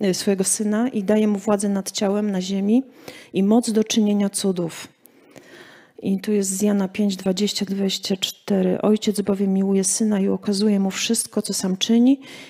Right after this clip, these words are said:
i ukaże Mu jeszcze większe dzieła niż te, abyście się dziwili. Albowiem jak Ojciec wzbudza z martwych i ożywia, tak i Syn ożywia tych, których chce. Bo i Ojciec nikogo nie sądzi, lecz wszelki sąd przekazał Synowi,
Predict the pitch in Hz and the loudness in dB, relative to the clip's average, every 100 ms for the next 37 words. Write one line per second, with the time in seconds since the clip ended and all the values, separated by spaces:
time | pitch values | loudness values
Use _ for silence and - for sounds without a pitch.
0 | - - - - 233 214 214 208 196 208 | -6 -4 -2 -2 0 2 2 0 0 0
1 | 196 220 - 208 180 202 196 185 185 - | 2 2 0 -2 0 0 0 0 -2 -4
2 | - 208 214 190 202 - 208 - 190 190 | -2 -2 0 -2 -4 -4 -4 -4 -4 -4
3 | 190 196 185 190 214 - - _ _ _ | -2 -2 0 0 -2 -6 -20 _ _ _
4 | _ _ 180 175 190 202 190 190 220 220 | _ _ -4 0 2 2 0 0 -2 0
5 | 208 190 190 214 214 196 196 220 - 214 | -4 -6 -4 -4 -4 0 0 0 -2 -2
6 | 196 190 233 226 185 - - - 214 214 | -2 0 2 0 -2 -8 -10 -2 0 0
7 | 180 190 190 185 - 247 - - - 196 | -2 -4 -4 -4 0 0 -2 -12 -6 -6
8 | - - - 175 185 - - - - - | -6 -6 -6 -6 -8 -14 -20 -20 -20 -20
9 | - - _ 196 196 202 214 220 208 - | -20 -20 _ -2 0 2 2 0 -2 -4
10 | 202 - 196 202 190 190 233 220 202 190 | -4 -2 0 0 0 0 0 0 0 -2
11 | - - 214 208 208 - 202 - - 202 | -4 -4 -4 -2 -4 -2 -4 -4 -8 -6
12 | 196 190 190 - 190 190 185 196 233 | -4 -2 -4 -4 -4 -4 -4 -2 -2